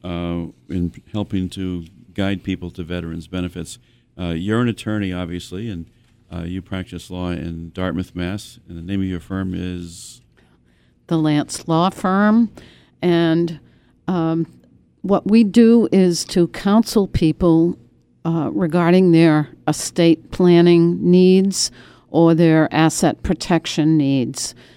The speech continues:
Speaker 2: And therefore, we get into discussions with them about, uh, what their needs might be if they are in a situation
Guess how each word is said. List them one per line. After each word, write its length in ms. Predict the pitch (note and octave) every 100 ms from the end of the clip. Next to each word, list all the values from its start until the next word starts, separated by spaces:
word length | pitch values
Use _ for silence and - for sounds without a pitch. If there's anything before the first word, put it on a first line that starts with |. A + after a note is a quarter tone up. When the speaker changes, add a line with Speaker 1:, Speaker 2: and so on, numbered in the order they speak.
| _ _
Speaker 2:
And 500 | - D#3+ D#3+ D#3 D#3
therefore, 480 | D#3+ F3 D#3+ F#3 D#3+
we 160 | D#3+ D#3
get 180 | F3+ E3+
into 520 | F3 - E3+ D#3+ D3
discussions 800 | - E3 - G3 - F#3+ E3 -
with 180 | E3+ F3
them 240 | D#3+ D#3+
about, 500 | D3 D#3+ D3+ C#3+ - - _ _ _ _ -
uh, 260 | C#3+ C3
what 300 | - F#3+ G#3
their 120 | G3
needs 320 | E3+ F3+ E3 F3+
might 260 | D3 -
be 500 | G#3 B3+ D3+ C#3+ F#3 - _ _ _ -
if 240 | F3+ -
they 400 | - F#3 F3 E3+ -
are 320 | D#3+ D#3 D#3 -
in 140 | F#3
a 80 | F3+
situation 920 | - F#3 - F3 E3+ F3 - G3 F#3+